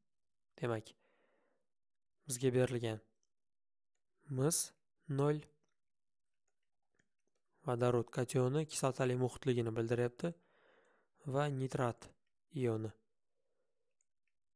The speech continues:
Demak, mis ikki plus, a, ikki plus, ya'ni mis noldan ikkiga o'tdi, oksidlandi mis. Oksidlanish mahsuloti bu mana shu mis ikki plus.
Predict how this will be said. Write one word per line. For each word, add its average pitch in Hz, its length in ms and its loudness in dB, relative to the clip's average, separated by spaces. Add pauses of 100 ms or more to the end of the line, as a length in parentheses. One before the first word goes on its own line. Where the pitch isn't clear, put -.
(160)
Demak, 127 400 -6 (220)
mis 135 280 0
ikki - 200 -10
plus, - 380 0 (800)
a, 113 320 -8 (640)
ikki - 220 -20
plus, - 360 -6 (920)
ya'ni 127 200 2
mis 131 240 0
noldan 127 420 2 (720)
ikkiga 127 400 -4 (680)
o'tdi, 196 460 -2 (180)
oksidlandi 120 600 0
mis. 110 300 -4 (580)
Oksidlanish 135 560 0
mahsuloti 135 560 0
bu 151 160 0
mana 131 180 0
shu 131 160 -4
mis 135 200 0
ikki - 180 -10
plus. 120 340 0